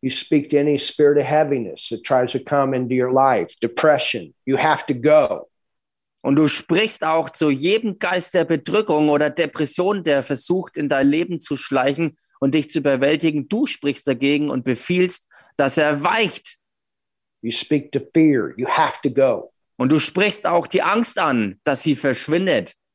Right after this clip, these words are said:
Speaker 1: Hallelujah.
Speaker 2: Halleluja.
Speaker 1: Oh, thank you, Jesus.
Speaker 2: Danke, Jesus.
Speaker 1: Thank you, Jesus.
Speaker 2: Danke dir, Jesus.
Speaker 1: Thank you, Jesus.
Speaker 2: Danke, Jesus.
Speaker 1: Thank you, Lord.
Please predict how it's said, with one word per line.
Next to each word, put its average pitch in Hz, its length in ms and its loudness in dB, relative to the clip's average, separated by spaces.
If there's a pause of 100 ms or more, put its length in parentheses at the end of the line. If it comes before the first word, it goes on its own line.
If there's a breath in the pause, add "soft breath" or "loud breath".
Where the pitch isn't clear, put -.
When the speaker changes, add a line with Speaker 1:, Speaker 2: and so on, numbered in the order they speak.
(100)
Speaker 1:
Hallelujah. 104 880 -8
Speaker 2:
Halleluja. 170 720 2 (260)
Speaker 1:
Oh, 123 360 0
thank 104 380 -12
you, 101 80 -16
Jesus. - 400 -20 (120)
Speaker 2:
Danke, 190 420 -2
Jesus. 175 680 0
Speaker 1:
Thank 143 400 0
you, 120 80 -6
Jesus. - 680 -16
Speaker 2:
Danke 170 420 0
dir, 180 180 2
Jesus. 143 760 2
Speaker 1:
Thank 113 400 -8
you, - 80 -12
Jesus. - 340 -20 (160)
Speaker 2:
Danke, 151 320 -2
Jesus. 117 680 0 (440)
Speaker 1:
Thank 107 260 -10
you, 101 60 -12
Lord. - 320 -20